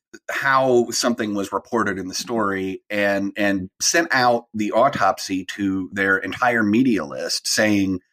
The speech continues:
you know, to, to, to, y-, you know, in the, you know, for transparency's sake, we're going to send this out to everybody because of the story that we had done.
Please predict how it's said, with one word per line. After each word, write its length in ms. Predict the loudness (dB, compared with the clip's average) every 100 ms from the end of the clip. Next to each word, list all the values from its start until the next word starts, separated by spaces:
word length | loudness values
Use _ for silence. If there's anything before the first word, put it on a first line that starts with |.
| _ _ _
you 120 | 2
know, 280 | 4 6 2
to, 220 | 0 -4
to, 300 | -2 0 0 -4 -6
to, 300 | 2 4 4
y-, 260 | 2 0 2
you 100 | 2
know, 140 | 2
in 200 | 4 4
the, 360 | 4 4 2 -2 _ _ _ _ -2
you 120 | 2
know, 80 | 2
for 220 | 2 0
transparency's 840 | 2 0 0 0 2 2 0 -2
sake, 200 | -2 -2 -4
we're 120 | -2
going 160 | -2
to 60 | 0
send 240 | -2 -2
this 140 | 0 0
out 140 | -2
to 140 | -2 -4
everybody 480 | -4 -4 -6 -6 -8
because 340 | -10 -8 -8
of 100 | -8
the 60 | -8
story 360 | -4 -2 -2
that 160 | -4 -8
we 140 | -8
had 180 | -10 -10
done. 260 | -10 -8